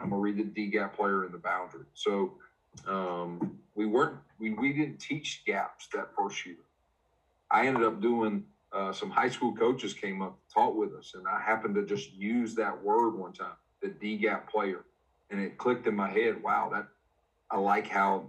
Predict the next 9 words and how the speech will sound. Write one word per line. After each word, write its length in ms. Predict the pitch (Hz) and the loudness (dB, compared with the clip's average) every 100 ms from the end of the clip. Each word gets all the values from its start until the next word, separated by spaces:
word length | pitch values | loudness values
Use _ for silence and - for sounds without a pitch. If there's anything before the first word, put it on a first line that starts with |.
| - | -8
that 200 | 95 92 | -8 -8
sounds. 500 | - 107 117 101 101 | -4 -2 0 0 -2
I 80 | - | 0
like 260 | 107 104 | 0 0
how 220 | 101 98 98 | 2 2 2
we 120 | 101 | 0
can 180 | - - | -4 -18
teach 380 | - 120 139 - | -4 -4 -2 -4
that." 300 | 92 85 | -6 -6